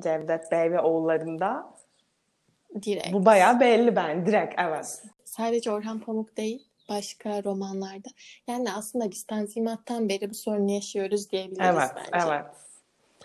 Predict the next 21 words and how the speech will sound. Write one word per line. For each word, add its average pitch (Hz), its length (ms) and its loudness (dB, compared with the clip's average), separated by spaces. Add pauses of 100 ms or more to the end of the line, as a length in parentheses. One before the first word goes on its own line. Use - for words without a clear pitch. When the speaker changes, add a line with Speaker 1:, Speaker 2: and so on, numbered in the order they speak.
(180)
Speaker 1:
Aslında 233 540 4
bunu 302 200 6
sadece 302 540 4
biz 233 380 4
yaşamıyoruz. 254 580 4
Aslında 226 460 0
pek 269 240 6
çok 208 280 2
kültür 196 300 0
ve 202 120 10
pek 214 200 2
çok 202 220 -6
ülke 262 480 -4 (400)
kendisi 226 540 2
üzerinden 226 600 6
de 185 40 4
yaşıyor 147 500 -2
Speaker 2:
Evet, 139 300 -4
Speaker 1:
yani. 208 120 -12 (240)
Speaker 2:
şu - 240 -8
an 226 220 -8